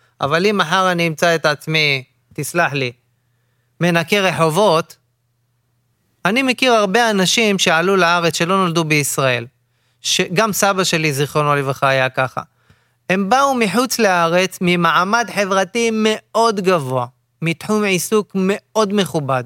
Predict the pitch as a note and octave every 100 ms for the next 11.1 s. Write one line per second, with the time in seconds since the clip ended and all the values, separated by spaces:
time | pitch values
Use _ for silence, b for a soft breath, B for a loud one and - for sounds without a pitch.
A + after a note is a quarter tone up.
0 | - C3+ E3 D#3+ - G3+ G3 F#3 E3 G3
1 | F3 - E3+ - - D#3 C#3 C#3 B2+ C#3
2 | B2+ B2+ _ _ - D#3 F#3+ F#3+ D#3 D3+
3 | C#3+ C3+ D3 C3+ C3 A#2+ A#2+ - - D#3
4 | G3+ D4 D4+ - B3 A#3+ G#3 F3 - D3+
5 | B2+ B2 - - G#3 A#3 A3 F#3+ F#3 -
6 | G3 F#3+ G3 F#3 E3+ D#3 C#3 C#3 C#3 E3+
7 | D3 D3 D3 C3+ C3+ A#2+ B2 - _ _
8 | _ _ _ - C4 C#4+ D4 F4+ F4+ D#4+
9 | A#3+ B3 B3+ C4 _ _ _ - C4+ D4
10 | - A3+ E3 - - _ - B3+ C4+ C4+
11 | B3